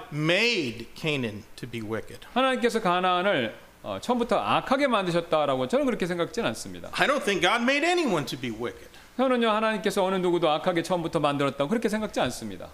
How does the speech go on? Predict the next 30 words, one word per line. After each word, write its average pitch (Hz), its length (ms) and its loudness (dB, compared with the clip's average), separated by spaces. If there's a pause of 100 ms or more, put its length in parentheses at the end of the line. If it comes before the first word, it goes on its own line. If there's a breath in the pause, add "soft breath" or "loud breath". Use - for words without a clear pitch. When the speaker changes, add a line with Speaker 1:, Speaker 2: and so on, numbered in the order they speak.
(180)
Speaker 1:
But 139 140 -4
he 135 40 -4
simply 170 440 -6
put 156 160 -4
a 123 60 -4
spotlight - 960 -4 (720)
on 120 140 -6
Canaan's 113 460 -8
sin. - 240 -8 (100)
Speaker 2:
예, 113 140 -2
근데 208 180 0
단순하게 190 640 0
이 147 80 -2
가나안의 170 720 0
죄를 156 420 -2 (140)
하나님께서 147 720 -4
이렇게 117 240 -6
노출, 127 520 -4
보여주셨다라는 151 1000 0
것이죠. 90 400 -10 (180)
Speaker 1:
And 135 140 -4
he 165 60 4
also 240 440 2
put 214 320 -2
Canaan 233 440 0
and 196 280 0
his 240 240 0
seed 214 300 -2
in 185 120 0
subjection 160 960 -2